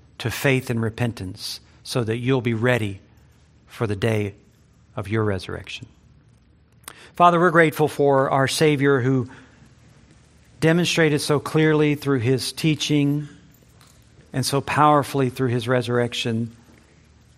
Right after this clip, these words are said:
the salvation that has come to us through the gospel. I pray for those who are here today who are hearing this message, maybe for the first time, they're thinking about the resurrection.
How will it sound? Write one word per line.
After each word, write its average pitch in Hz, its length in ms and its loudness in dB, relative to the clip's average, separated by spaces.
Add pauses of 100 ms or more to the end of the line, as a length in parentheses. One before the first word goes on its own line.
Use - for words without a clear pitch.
(680)
the 120 80 -6
salvation 139 800 2
that 120 140 0
has 117 200 -2
come 135 240 0
to 127 200 -2
us 117 200 -2
through 113 320 -4 (400)
the 113 100 -8
gospel. 120 580 -2 (280)
I 131 60 -4
pray 151 260 2
for 143 160 0
those 139 300 2
who 139 80 -2
are 135 80 2
here 139 200 2
today 139 400 2
who 127 160 0
are 120 80 0
hearing 151 360 2
this 143 240 0
message, 139 380 -2
maybe 160 260 2
for 143 140 -2
the 123 80 -2
first 160 320 0
time, 113 340 0 (320)
they're 127 140 0
thinking 156 520 0
about 120 240 0
the 120 100 -4
resurrection. 110 760 -4